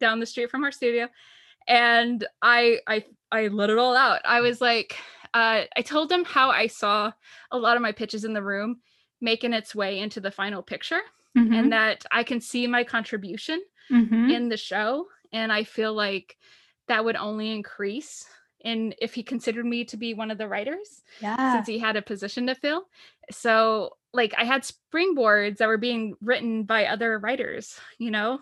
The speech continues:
Speaker 1: So, like, I could see the value I was bringing. And so I tried to, um, just tell him, I was like,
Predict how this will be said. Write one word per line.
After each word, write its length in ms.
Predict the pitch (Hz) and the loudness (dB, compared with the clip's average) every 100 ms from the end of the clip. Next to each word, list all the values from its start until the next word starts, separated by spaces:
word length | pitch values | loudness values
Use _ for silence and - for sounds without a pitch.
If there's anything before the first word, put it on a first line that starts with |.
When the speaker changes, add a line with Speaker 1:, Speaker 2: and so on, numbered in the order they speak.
| - | -10
Speaker 1:
So, 180 | - 254 | -2 4
like, 180 | 240 - | 4 4
I 80 | 247 | 0
could 160 | 294 | 0
see 160 | - 320 | -2 0
the 140 | 311 | 0
value 280 | 240 247 247 | 4 4 4
I 100 | 220 | 2
was 160 | 208 202 | 0 -4
bringing. 420 | 220 220 208 190 - - - - | -4 -4 -4 -8 -12 -20 -20 -16
And 140 | - 233 | -8 2
so 80 | 254 | 4
I 120 | 240 | 4
tried 380 | - 285 302 320 | 4 2 2 0
to, 400 | - 320 294 294 _ _ _ _ | -2 -2 -2 -6 _ _ _ _
um, 600 | - 214 208 196 196 190 175 _ _ | -2 2 4 2 -2 -8 -12 _ _
just 280 | 233 233 - | -4 -4 -6
tell 220 | 330 415 | 0 2
him, 220 | 214 208 | 2 0
I 80 | 190 | -2
was 100 | 220 | -2
like, 300 | 220 196 | -2 -2